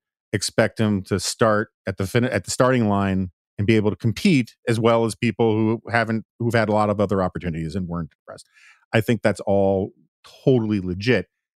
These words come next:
It's also in some ways beside the point, right? 'Cause if you're trying to fix the problem, getting so hung up on the historical injustice of it is, is fine for a seminar. But if you actually wanna fix the problem, at some point you gotta say, "Okay,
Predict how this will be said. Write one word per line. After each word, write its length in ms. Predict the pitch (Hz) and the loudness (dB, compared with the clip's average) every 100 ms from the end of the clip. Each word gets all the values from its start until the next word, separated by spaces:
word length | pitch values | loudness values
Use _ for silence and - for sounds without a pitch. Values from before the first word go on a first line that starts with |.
| _ _ _ _ _ _ _ _ | _ _ _ _ _ _ _ _
It's 120 | 143 | 0
also 340 | 190 220 214 190 | 2 0 0 -2
in 160 | 147 | -2
some 340 | 131 - 175 170 | -2 0 4 4
ways 200 | 151 131 | 4 2
beside 460 | 127 135 147 131 | 0 2 2 0
the 60 | 101 | -2
point, 320 | - 90 - - | -6 -8 -8 -2
right? 200 | 113 151 - | -2 -2 -4
'Cause 120 | 117 | 2
if 40 | 123 | 4
you're 100 | 226 | 4
trying 180 | 208 | 2
to 60 | 160 | 2
fix 260 | - 165 - | 0 -2 -4
the 100 | 127 | 0
problem, 580 | 143 139 127 104 98 - _ _ - | 2 2 2 0 -2 -6 _ _ 0
getting 240 | 123 127 110 | 2 4 2
so 420 | - - 170 165 | 0 2 2 2
hung 240 | 147 147 | 2 2
up 200 | 139 135 | 2 2
on 120 | 123 110 | 0 0
the 60 | |
historical 600 | 110 - 135 131 120 113 | 0 0 2 2 0 0
injustice 500 | 104 127 143 131 110 | 2 2 0 -2 0
of 180 | 107 104 | 0 2
it 120 | 104 | 0
is, 180 | 101 - _ _ _ - | -2 -8 _ _ _ -8
is 240 | 104 - _ _ | -6 -8 _ _
fine 420 | - 151 226 180 | -2 2 4 2
for 180 | - 123 | 2 0
a 40 | |
seminar. 540 | 110 220 214 113 101 - _ - | 2 0 0 0 -4 -8 _ 4
But 100 | 139 | 6
if 40 | |
you 60 | 220 | 6
actually 160 | 226 | 4
wanna 100 | 208 | 2
fix 180 | 196 - | 2 0
the 60 | - | 0
problem, 440 | 170 180 160 139 127 | 2 2 2 2 0
at 80 | |
some 120 | 214 214 | 0 2
point 160 | 202 | 2
you 60 | 139 | 2
gotta 120 | 151 | 2
say, 140 | 170 | 2
"Okay, 400 | 156 220 202 110 | 2 2 2 0